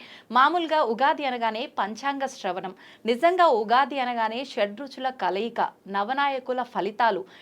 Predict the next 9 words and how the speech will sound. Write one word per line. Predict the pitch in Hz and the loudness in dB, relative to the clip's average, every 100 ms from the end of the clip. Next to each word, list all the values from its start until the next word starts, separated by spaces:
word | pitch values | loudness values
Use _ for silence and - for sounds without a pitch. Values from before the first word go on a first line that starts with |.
| - | -6
ఇలాంటివన్నీ | 240 311 359 339 269 269 285 277 | 4 4 4 0 -2 -2 -8 -2
కూడా | 247 247 | 2 2
మన | 233 214 | 0 -4
మ-, | 202 180 185 190 185 175 | -4 -6 -8 -10 -10 -4
మైండ్లో | 185 240 302 277 302 311 | -2 -2 0 0 0 0
కదలాడుతూనే | 220 247 254 254 240 226 | -2 2 0 0 -6 -6
ఉంటాయి, | 220 214 214 214 | -8 -4 -4 -4
మెదలాడుతూనే | 233 196 196 196 196 202 190 | -4 -4 -2 -2 -2 -10 -8
ఉంటాయి. | 185 170 185 | -8 -4 -4